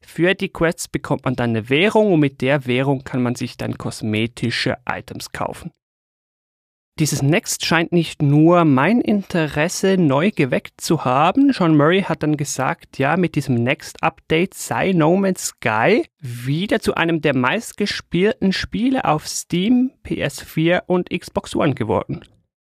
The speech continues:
Xbox One Release habe ich zu Beginn schon angesprochen. Der deckte sich plus minus mit dem Next Release. Also die Xbox One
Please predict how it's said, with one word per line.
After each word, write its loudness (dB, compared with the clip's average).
Xbox -8
One 2
Release 0
habe -2
ich -6
zu -4
Beginn 0
schon -6
angesprochen. 0
Der 4
deckte -4
sich -4
plus 0
minus 2
mit 0
dem 0
Next -8
Release. -6
Also 0
die -2
Xbox -6
One 2